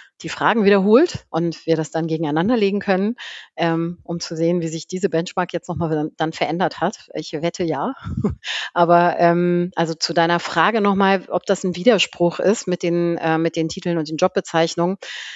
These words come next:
Ich glaube, dass sich die, äh, dass es schon immer so war, dass die Jobtitel so ein bisschen hinterherhinken, ähm, auch schon vor der K I, weil die Veränderung war immer erst im Wie und im Alltag. Also ma-, es hat sich immer gezeigt, wie hat sich der Mensch,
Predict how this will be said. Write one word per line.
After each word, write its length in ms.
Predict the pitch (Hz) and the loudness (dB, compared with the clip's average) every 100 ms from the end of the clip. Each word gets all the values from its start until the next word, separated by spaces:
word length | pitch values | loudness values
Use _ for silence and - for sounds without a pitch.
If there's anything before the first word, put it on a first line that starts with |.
| - | -12
Ich 240 | 185 - | -12 -8
glaube, 480 | 175 170 165 185 202 | -2 2 4 6 6
dass 180 | 196 - | 2 0
sich 220 | 202 - | -4 -4
die, 300 | 180 175 175 | -6 0 0
äh, 420 | - - - 151 - _ _ _ | 0 -6 -10 -8 -10 _ _ _
dass 240 | - 185 - | 0 0 0
es 120 | - | 0
schon 160 | 208 | 2
immer 320 | - 220 220 190 | 4 4 4 2
so 160 | 180 | 0
war, 100 | 185 | 2
dass 220 | 202 196 | 2 0
die 80 | - | -4
Jobtitel 440 | 170 185 - 202 180 | 0 0 0 -2 0
so 120 | 190 | 0
ein 60 | |
bisschen 220 | 180 - 185 | -2 -2 -2
hinterherhinken, 1120 | 185 175 156 175 202 180 175 175 175 208 214 | 0 -2 0 2 2 2 0 0 -2 -2 -4
ähm, 320 | - 165 165 - | -4 -2 0 0
auch 140 | 160 | 0
schon 180 | - 180 | 0 -2
vor 160 | - | 0
der 140 | 196 165 | 2 0
K 160 | 160 | -2
I, 240 | 139 160 202 - - | -2 0 -2 -2 -2
weil 140 | 175 | 0
die 80 | 190 | 2
Veränderung 640 | - 185 220 190 196 196 - | 2 4 6 6 4 2 -2
war 220 | 165 185 | 0 0
immer 320 | - 208 202 - | 2 2 2 2
erst 280 | 175 - | 0 -2
im 440 | - 175 180 180 180 _ - | -2 0 0 0 -2 _ -18
Wie 360 | 170 180 220 | -8 -2 2
und 120 | 170 165 | 4 2
im 140 | 160 | 0
Alltag. 640 | 160 180 196 170 135 139 | 2 2 2 2 0 0
Also 220 | - 156 160 - | -2 -2 -2 -4
ma-, 180 | - 170 160 | -4 -4 -4
es 100 | - | -6
hat 140 | - | -6
sich 120 | 190 | -4
immer 200 | 185 190 | 2 2
gezeigt, 600 | 180 - 180 185 185 - - _ - - - | 2 0 0 0 0 -8 -12 _ -20 -18 -6
wie 180 | 185 | 0
hat 160 | 196 190 | 0 0
sich 140 | 180 | -2
der 140 | - 180 | 0 2
Mensch, 480 | 175 190 - - | 4 2 0 -2